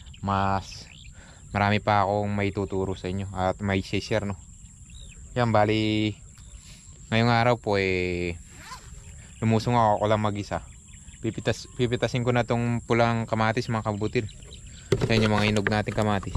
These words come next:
Ay, kamatis, sili. Pipitasin ko na. Tapos pagkayari natin, ah, sprayan po natin lahat. Para, kasi napapansin ko, mga kabutil, yung iba,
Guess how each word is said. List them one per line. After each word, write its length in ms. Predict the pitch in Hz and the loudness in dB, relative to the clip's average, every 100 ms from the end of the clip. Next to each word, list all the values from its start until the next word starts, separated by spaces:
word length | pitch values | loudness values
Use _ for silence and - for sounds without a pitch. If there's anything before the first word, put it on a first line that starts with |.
| - | 2
Ay, 160 | 123 110 | 2 4
kamatis, 400 | 117 110 113 - | 2 2 0 -8
sili. 480 | - - 120 101 92 - - - - - - | -10 -2 0 0 -4 -12 -18 -18 -18 -20 -10
Pipitasin 480 | - - 127 - 120 | -8 -4 -4 -4 -4
ko 160 | 120 | -2
na. 80 | 98 - - - - - - - - - - - | -2 -6 -16 -16 -18 -18 -18 -18 -18 -18 -18 -6
Tapos 240 | 120 120 120 | -2 -2 -2
pagkayari 560 | 117 - 123 120 120 | -4 0 2 2 2
natin, 320 | 120 113 98 92 - - - - | 0 0 0 -2 -8 -16 -14 -6
ah, 160 | 82 82 | -2 -2
sprayan 400 | - 117 113 113 | -2 4 4 4
po 160 | 117 | 2
natin 320 | 113 107 110 110 | 2 2 2 2
lahat. 160 | 113 - - - - - - - - - - - - - - - - - - | 2 -2 -16 -20 -20 -18 -18 -18 -18 -20 -18 -18 -18 -18 -18 -16 -18 -18 -2
Para, 560 | 98 104 101 101 101 98 98 - - - - - | 2 4 4 4 2 0 -4 -16 -18 -20 -20 -18
kasi 160 | - 127 | -2 -2
napapansin 560 | 117 120 127 123 135 127 | 0 -4 -6 -10 -14 -20
ko, 80 | 139 | -20
mga 160 | 135 131 | -16 -10
kabutil, 400 | 127 - 123 120 - - - - | -8 -4 -6 -6 -14 -20 -20 -14
yung 160 | - 127 | -2 2
iba, 240 | 127 113 | 4 2